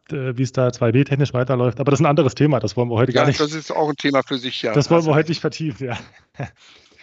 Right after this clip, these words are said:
Speaker 1: Ja, aber wenn wir jetzt die drei Prozent haben und wir denken mal an den Vorsteuerabzug beispielsweise bei,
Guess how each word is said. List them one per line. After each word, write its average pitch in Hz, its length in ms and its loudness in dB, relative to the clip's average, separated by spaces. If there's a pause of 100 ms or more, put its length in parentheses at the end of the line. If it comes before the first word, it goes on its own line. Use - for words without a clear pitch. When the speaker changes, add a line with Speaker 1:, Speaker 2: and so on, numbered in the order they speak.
(140)
Speaker 1:
Ja, 139 180 0
aber 165 220 -4
wenn 196 140 -2
wir 202 100 -2
jetzt 202 220 -12
die 185 60 -6
drei 175 220 -14
Prozent 180 380 -10
haben 226 380 -12 (320)
und 143 180 -4
wir 135 80 2
denken 170 380 -2
mal 170 400 -8
an 156 280 -8
den 143 240 -2
Vorsteuerabzug 165 920 -4
beispielsweise 147 720 -4
bei, 123 460 -2